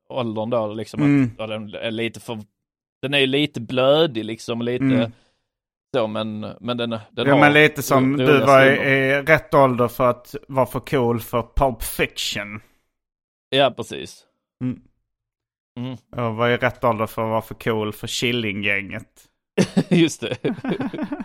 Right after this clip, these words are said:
Speaker 1: Mm. Vad var det med Al-, äh, Albin, ehm?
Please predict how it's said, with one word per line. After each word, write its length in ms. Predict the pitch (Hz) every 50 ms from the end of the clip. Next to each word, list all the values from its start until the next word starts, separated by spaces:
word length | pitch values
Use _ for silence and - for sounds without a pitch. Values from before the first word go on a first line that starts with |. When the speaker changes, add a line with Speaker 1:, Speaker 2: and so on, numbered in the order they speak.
| - - - - _ _ _ _ _ - - 165 190 226 - - - _ - 277 - - - _ _ _ _ _ - 196 208 214 196 190 185 180 170 - _ _ _ _ _ _ _ _ _ - - -
Speaker 1:
Mm. 340 | 117 123 131 135 135 135 123 _ _ _ _ _ _ _ _ _ _ _ _ _ _ _ _ -
Vad 180 | 135 143 175
var 200 | 190 202 147 120
det 80 | 127 139
med 120 | 165 202
Al-, 160 | 226 196 156 -
äh, 380 | 165 175 175 170 165 156 147
Albin, 580 | 180 165 147 135 123 131 131 127 131 131 131 135
ehm? 260 | 135 131 131 127 123